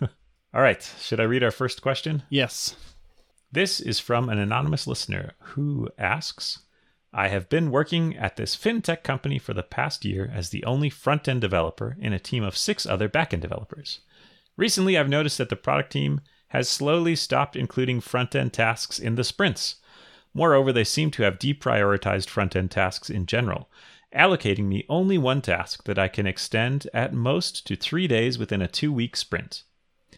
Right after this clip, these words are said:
Speaker 1: This scarcity of work has been bothering me and has left me feeling unwanted in the team, which is particularly pronounced given there's a significant amount of front-end work that needs to be done.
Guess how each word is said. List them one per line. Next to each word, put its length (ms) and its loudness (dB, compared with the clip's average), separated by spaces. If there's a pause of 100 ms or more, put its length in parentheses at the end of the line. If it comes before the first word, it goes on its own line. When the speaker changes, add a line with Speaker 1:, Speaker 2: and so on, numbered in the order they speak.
(240)
Speaker 1:
This 180 0
scarcity 560 2
of 100 2
work 240 0
has 140 -2
been 140 0
bothering 460 2
me 280 -6
and 120 -2
has 140 -2
left 260 -2
me 120 0
feeling 340 0
unwanted 540 0
in 100 0
the 100 0
team, 360 -4 (440)
which 160 0
is 120 0
particularly 720 0
pronounced 480 0
given 220 0
there's 180 0
a 60 0
significant 600 -2
amount 220 2
of 80 -2
front-end 320 0
work 160 0
that 100 -6
needs 180 -4
to 60 -16
be 60 -2
done. 320 0